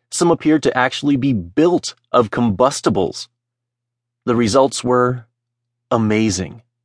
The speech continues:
The superheated gases leaping skyward glowed brightly in a number of wavelengths, producing patterns unique to Bajnatra's experience. None of its clanmates would ever have accused it of having aesthetic sensibilities,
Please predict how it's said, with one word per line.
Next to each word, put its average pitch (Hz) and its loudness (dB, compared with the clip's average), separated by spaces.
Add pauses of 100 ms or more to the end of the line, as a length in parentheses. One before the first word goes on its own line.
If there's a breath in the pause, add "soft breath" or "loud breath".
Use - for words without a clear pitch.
(640)
The 98 -4
superheated 123 -2
gases 101 -2
leaping 110 0
skyward 110 0
glowed 120 2
brightly 104 2
in 104 2
a 104 0
number 113 2
of 92 -4
wavelengths, 101 0 (220)
producing 127 2
patterns 131 0
unique 117 2
to 101 -2
Bajnatra's 104 0
experience. - -2 (540)
None 147 2
of 143 2
its - -2
clanmates 113 -2
would 113 -2
ever 127 2
have 98 0
accused 113 -2
it 95 0
of 92 -2
having 98 0
aesthetic 101 0
sensibilities, 98 -2